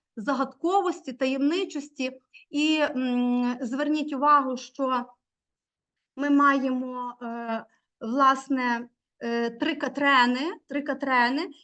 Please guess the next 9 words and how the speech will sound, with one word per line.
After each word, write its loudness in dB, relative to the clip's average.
І -10
хочу -4
вашу 2
увагу 2
звернути -2
на -2
те, 0
що, -10
е, -4